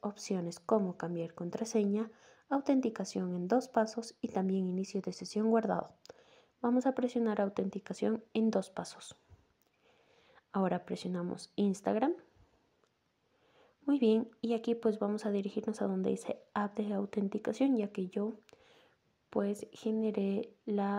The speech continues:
autenticación de dos factores con esta aplicación.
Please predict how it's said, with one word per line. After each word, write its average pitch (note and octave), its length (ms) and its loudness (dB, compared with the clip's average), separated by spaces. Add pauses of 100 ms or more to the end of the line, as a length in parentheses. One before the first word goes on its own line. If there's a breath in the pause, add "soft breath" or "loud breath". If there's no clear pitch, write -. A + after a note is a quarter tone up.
autenticación G3 720 -2
de F#3 80 -2
dos F#3+ 240 -4 (300)
factores G#3 640 -2
con G#3 360 -2 (440 loud breath)
esta G#3 320 -4
aplicación. - 720 -4